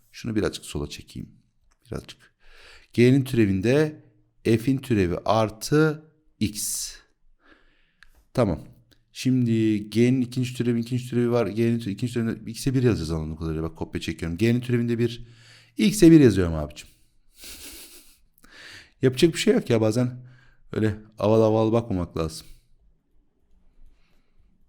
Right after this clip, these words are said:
Yani verdikleri de elbet bir işe yarayacak, değil mi? G'nin türevinde,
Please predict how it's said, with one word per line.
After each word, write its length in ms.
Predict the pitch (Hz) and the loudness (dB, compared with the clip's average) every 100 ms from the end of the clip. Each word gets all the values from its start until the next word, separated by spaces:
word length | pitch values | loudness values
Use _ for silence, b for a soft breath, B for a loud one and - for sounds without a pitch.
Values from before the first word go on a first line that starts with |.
| _ - | _ -6
Yani 220 | 104 98 | -2 2
verdikleri 480 | 104 110 110 - 139 | 4 2 2 0 2
de 60 | 160 | 2
elbet 680 | 135 156 127 143 - - - _ _ _ _ _ _ _ _ _ - | 2 2 2 0 -4 -18 -20 _ _ _ _ _ _ _ _ _ 0
bir 80 | |
işe 220 | 123 - 127 | 0 2 2
yarayacak, 500 | 127 120 113 - - | 2 2 -2 -2 -4
değil 120 | 165 | -4
mi? 80 | - - - _ - - _ _ _ _ _ _ _ _ _ _ _ _ _ _ | -4 -10 -20 _ -20 -20 _ _ _ _ _ _ _ _ _ _ _ _ _ _
G'nin 540 | 95 101 117 113 92 - | -4 0 2 2 0 -4
türevinde, 800 | 110 107 101 92 101 135 131 | 0 0 2 0 0 -2 -4